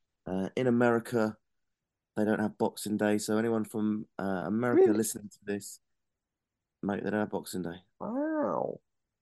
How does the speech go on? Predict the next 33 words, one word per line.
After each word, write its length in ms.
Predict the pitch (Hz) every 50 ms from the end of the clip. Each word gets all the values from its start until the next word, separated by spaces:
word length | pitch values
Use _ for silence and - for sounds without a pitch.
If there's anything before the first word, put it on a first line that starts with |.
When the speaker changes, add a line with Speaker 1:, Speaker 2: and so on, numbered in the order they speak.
| _ -
Speaker 1:
You 100 | 104 107
go 220 | - 120 120 123
to, 440 | 120 - - 120 110 104 110 104 - - _ _ _ _ _ _
you 100 | - 110
don't 100 | 117 123
have 120 | 120 113 98
the 80 | 110
day 160 | - 123 120
off 180 | 127 127 - -
on 80 | 117 110
Christmas 340 | - 113 110 - 110 101
Day. 280 | - 110 104 101 104 104 - _ - _ _ _ -
You 100 | 101 104
may 80 | 110
have, 100 | 107 98
like, 180 | 101 104 101 -
a 40 | 101
bridge 320 | - - 107 104 - -
day 180 | - 107 104 98
the 60 | 95
day 180 | - 98 101 101
after, 420 | 101 104 104 104 - - 113 107
but 280 | - - 92 - - - _ - - - _ _ _ _ _
normally 260 | 98 104 107 101 98
you 40 | 92
go 100 | 98 92
back 180 | - 90 - -
on 60 | 95
the 60 | 90
work 200 | 90 92 92 -
on 60 | 92
the 60 | 90 85
twenty-sixth. 680 | - 90 90 87 - - 90 - - - - -